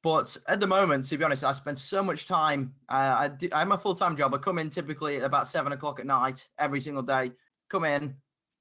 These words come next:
edit YouTube videos or film YouTube videos, and go to bed. That, that is literally <laughs> my life. It's an absolute, it's, it's just such a, a strain. Yeah, uh, it really gives me very limited opportunity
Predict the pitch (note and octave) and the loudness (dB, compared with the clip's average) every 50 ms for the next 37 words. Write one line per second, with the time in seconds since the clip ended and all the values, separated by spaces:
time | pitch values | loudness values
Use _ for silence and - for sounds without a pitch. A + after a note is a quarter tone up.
0 | _ _ _ _ _ - D#3+ E3+ E3 E3 E3 D3 - D3+ C3 C3+ C3+ C3+ C3+ C3+ | _ _ _ _ _ -2 0 0 0 0 -4 -4 -2 -2 -2 0 0 0 0 0
1 | C3+ C3 B2 F3 D#3+ D#3 D3+ D3+ C#3+ C#3 C#3+ C3 B2 B2+ B2+ B2 B2+ C3 C3 - | -2 -4 -4 -4 -4 -2 -2 -4 -4 -4 -2 -2 0 0 0 0 -2 -4 -6 -6
2 | C3+ B2 B2+ B2 B2 C3 B2 C3 B2+ B2 - - _ _ _ _ - C#3+ C#3+ D3 | -4 -2 -2 -2 -2 0 0 2 2 0 -2 -6 _ _ _ _ 0 2 4 4
3 | D#3+ D3+ D3+ D#3 D3 D3+ D#3+ D#3+ C3 - - - G3+ E3 E3 E3 D#3+ D3+ D3 D3 | 4 4 4 4 2 2 2 2 0 0 -2 0 2 2 4 4 4 2 2 0
4 | C#3 - - - G3 - - - - - - - _ _ _ - - - - - | 0 -2 -4 -4 -4 -4 -4 -4 -6 -6 -6 -8 _ _ _ -20 -20 -20 -14 -10
5 | - D4+ - D4 E4+ F#4 B4+ C4 - - G4 G#4+ - - A3 G3+ - - A3 F3+ | -6 -2 2 2 4 4 4 2 2 0 -2 -2 -2 0 0 0 2 2 2 2
6 | F3+ F3 - - - A3 F#3+ F3 F3+ F3 - - - - - - - - - _ | 0 -4 -6 -6 -4 0 0 2 2 2 2 0 -2 -6 -20 -20 -20 -20 -20 _
7 | _ _ _ _ - - E3+ F3+ - F#3+ F#3 F3+ E3+ - - E3 E3 - - F3+ | _ _ _ _ -10 -6 -4 0 4 4 4 4 2 -2 -6 -8 -8 -8 -6 -8
8 | F#3 F3+ - _ - - - _ _ _ - - F3+ D#3+ - - D#3 D3 C#3 - | -8 -8 -8 _ -10 -12 -12 _ _ _ -12 -8 -8 -8 -6 -4 -4 -4 -4 -6
9 | - C#3+ C#3 C#3 - D3+ C#3+ C3+ C3 B2+ C3 - - - C#3 C#3+ D#3 D#3+ - - | -6 -8 -8 -6 -4 0 0 0 0 -2 -6 -10 -8 -4 0 2 2 2 2 0
10 | - - A2+ C3+ - F3 - - _ _ _ _ - D#3 D#3 B2 - - _ - | -2 -2 0 0 0 -2 -4 -8 _ _ _ _ -10 -8 -8 -8 -10 -16 _ -6
11 | F3 G#3 G3+ G3 F#3 F#3 G3 F3+ D#3+ D#3 C#3+ C3+ C3+ D3+ D#3 D#3 D#3 D#3 D#3+ D#3 | 0 2 2 2 4 2 0 0 0 -2 -2 0 2 2 2 2 0 0 -2 -2
12 | D#3 D3+ C#3+ E3+ D3 D3+ C#3+ D3 C#3 C#3 D3 D3 D3 C3+ C3 C3+ C3 B2+ B2+ | -2 -4 -4 -2 -2 -2 -2 -2 -6 -8 -8 -6 -6 -6 -4 -4 -6 -6 -6